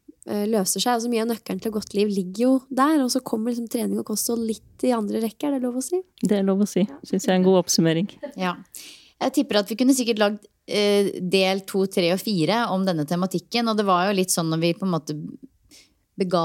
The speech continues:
Speaker 3: oss ut på dette her, at vi tenkte at, eh, oi, her må vi faktisk snevre det inn, fordi det er så utrolig mye. Altså, det hadde jo vært interessant å liksom ta tak i, eh, veldig mye utfordringer folk har rundt, eh, mat og trening og spiseforstyrrelser eventuelt, og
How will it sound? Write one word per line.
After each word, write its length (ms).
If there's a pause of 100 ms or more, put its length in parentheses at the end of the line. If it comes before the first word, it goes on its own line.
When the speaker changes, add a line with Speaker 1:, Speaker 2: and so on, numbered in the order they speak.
Speaker 3:
oss 180
ut 260
på 80
dette 240
her, 260
at 140
vi 60
tenkte 380
at, 220
eh, 420
oi, 280 (220)
her 80
må 220
vi 80
faktisk 380
snevre 300
det 40
inn, 180
fordi 500 (440)
det 100
er 220
så 180
utrolig 400
mye. 480
Altså, 220
det 80
hadde 180
jo 80
vært 160
interessant 480
å 60
liksom 320 (640)
ta 140
tak 460
i, 340
eh, 420
veldig 400
mye 340
utfordringer 460
folk 260
har 180
rundt, 360
eh, 440
mat 440
og 80
trening 640
og 360
spiseforstyrrelser 720
eventuelt, 560
og 520